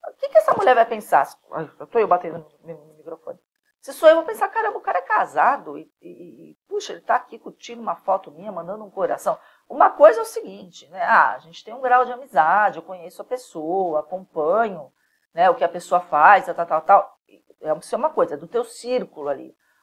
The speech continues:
Outra coisa é uma pessoa que não tem nada a ver, que não faz parte do teu convívio, não faz, não faz parte do seu círculo de amigos, e você tá ali curtindo, entendeu? Então, assim, o que que essa outra mulher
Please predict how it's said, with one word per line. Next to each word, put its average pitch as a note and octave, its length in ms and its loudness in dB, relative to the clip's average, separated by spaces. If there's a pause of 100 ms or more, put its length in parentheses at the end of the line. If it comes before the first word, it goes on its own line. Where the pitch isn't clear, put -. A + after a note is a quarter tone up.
Outra - 280 2
coisa B3+ 300 2
é B3+ 40 -2
uma A#3+ 100 -2
pessoa B3 280 -8
que F#4+ 60 -16
não C#4 120 -20
tem G#4+ 220 -12
nada A#3+ 340 0
a G#4+ 40 -6
ver, G#3+ 420 0
que G3 160 -14
não F#3+ 140 -20
faz A#3 280 0
parte A3+ 480 2
do A3+ 60 -16
teu G3+ 160 -10
convívio, E3+ 640 -16
não F3 100 -20
faz, F#3 280 -6 (100)
não F3+ 200 -4
faz G#3+ 240 -2
parte G#3 320 2
do G#3 80 -20
seu F#3+ 180 -14
círculo F3 380 -16
de F3 100 -12
amigos, E3 540 -12 (520)
e - 100 -4
você C#4 320 4
tá A#3 100 0
ali A#3 140 0
curtindo, F3+ 580 -16 (100)
entendeu? E3 280 -8
Então, A3 80 -10
assim, A3 140 -14
o F3+ 40 -18
que C#4+ 120 -20
que B4 100 0
essa G#4 240 2
outra C#4+ 400 4
mulher D#3+ 680 0